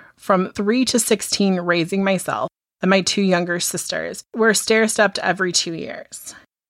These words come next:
Every year when school was over, I got shipped off north to Michigan to spend four to six weeks with my maternal grandmother, Lee. And then I'd come home for no more than a week, just long enough to do laundry and chores before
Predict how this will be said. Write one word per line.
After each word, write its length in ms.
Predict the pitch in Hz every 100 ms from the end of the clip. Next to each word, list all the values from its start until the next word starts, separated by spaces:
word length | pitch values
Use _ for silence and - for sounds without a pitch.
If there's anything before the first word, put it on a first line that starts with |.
| _ _ _ _ _
Every 300 | 220 220 330
year 320 | 277 190 180 185
when 180 | 196
school 300 | 190 - 196
was 180 | 208 220
over, 460 | - 185 180 120 -
I 100 | 185
got 160 | 196 196
shipped 260 | - 240 269
off 220 | 247 -
north 300 | 190 170 -
to 100 | -
Michigan 460 | 190 180 170 143 160
to 100 | 185
spend 300 | - 190 -
four 160 | 180
to 80 | 202
six 320 | - 240 -
weeks 280 | 180 175 - -
with 100 | 175
my 100 | 190
maternal 460 | 175 175 - 220 196
grandmother, 500 | 175 151 131 170 170
Lee. 380 | 202 233 - - _ _ _ _
And 160 | - 208
then 140 | 226
I'd 160 | 247 240
come 160 | 269 233
home 220 | 202 190
for 120 | 190
no 200 | 185 180
more 160 | 180 196
than 100 | 196
a 80 |
week, 280 | 180 156 -
just 260 | - 185 -
long 180 | 202 220
enough 160 | 226 220
to 100 | 196
do 200 | 202 202
laundry 460 | 165 170 180 190
and 100 | 190
chores 440 | 175 160 143 151 -
before 480 | 170 180 170 160